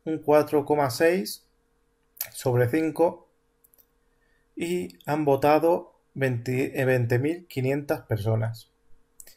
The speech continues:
Esos son bastantes personas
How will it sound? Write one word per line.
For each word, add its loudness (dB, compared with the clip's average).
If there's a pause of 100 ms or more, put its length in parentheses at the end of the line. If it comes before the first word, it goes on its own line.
(360)
Esos -2
son -2
bastantes -4
personas -4